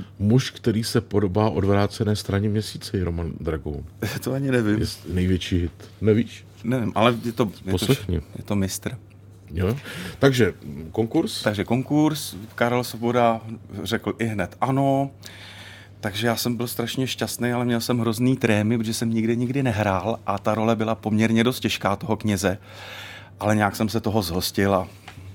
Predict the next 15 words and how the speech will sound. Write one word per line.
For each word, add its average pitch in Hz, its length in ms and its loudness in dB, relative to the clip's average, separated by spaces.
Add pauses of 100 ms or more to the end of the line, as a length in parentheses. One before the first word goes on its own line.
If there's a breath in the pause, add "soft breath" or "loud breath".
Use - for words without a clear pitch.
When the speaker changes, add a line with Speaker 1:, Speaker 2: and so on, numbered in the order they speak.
(400)
Speaker 2:
jsem 95 160 -6
za 95 100 0
to 101 120 -4
strašně 92 460 -4
rád. 87 100 0
Speaker 1:
A 107 40 4
byl 120 180 6
to 127 100 0
první 113 480 2
takový 101 380 4
velký 92 460 4
Speaker 2:
Mhm. 78 80 -4 (680)
Speaker 1:
úspěch? - 480 -2 (640 loud breath)
Speaker 2:
Byla 113 180 2
to, 117 180 4